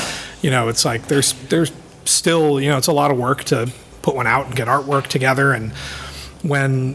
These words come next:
when vinyl became more accessible, it was like, it feels so much more special. The artwork's bigger. You can, you know, fit more pictures, and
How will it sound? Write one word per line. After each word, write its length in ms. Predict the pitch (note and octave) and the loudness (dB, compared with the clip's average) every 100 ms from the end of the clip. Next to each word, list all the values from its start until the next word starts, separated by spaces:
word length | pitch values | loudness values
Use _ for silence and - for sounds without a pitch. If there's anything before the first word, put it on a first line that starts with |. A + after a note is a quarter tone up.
| - | -2
when 200 | C#3+ B2+ | -2 0
vinyl 400 | C#3+ D3+ C#3+ C3 | 0 2 0 0
became 280 | C3+ D3+ | 0 0
more 200 | C3+ C3 | 0 0
accessible, 600 | C3 - G#3 G#3+ E3 C#3 B2 | 0 0 0 0 0 0 0
it 100 | B2 | -4
was 200 | B2 B2 | -2 -2
like, 260 | A#2 - - - - - | -2 -8 -14 -18 -16 -4
it 60 | |
feels 220 | - G3 - | 0 2 2
so 100 | F#3 | 2
much 200 | D#3+ - - - - | 0 -2 -10 -10 -4
more 160 | C3+ | 0
special. 540 | - - B2 A2+ A2+ G#2 | 0 0 0 -2 -2 -6
The 60 | |
artwork's 460 | A2+ D#3 C#3 B2+ - | -2 -2 0 -2 -4
bigger. 640 | B2 A2+ D#3 C3 C#3 B2 | -6 -2 0 2 2 2
You 160 | A#2+ B2 | 0 -2
can, 240 | D3 B2 | -2 -2
you 80 | A#2 | -2
know, 180 | A#2 G#2+ | -4 -6
fit 380 | - - B2+ - - | -4 -2 -2 -6 -8
more 360 | E3 A#2+ A2 G#2+ - - | -4 -2 -4 -6 -10 -2
pictures, 500 | C#3+ - A#2 A2+ A2+ | 0 0 -2 -2 -4
and 260 | A2 G#2+ | -6 -8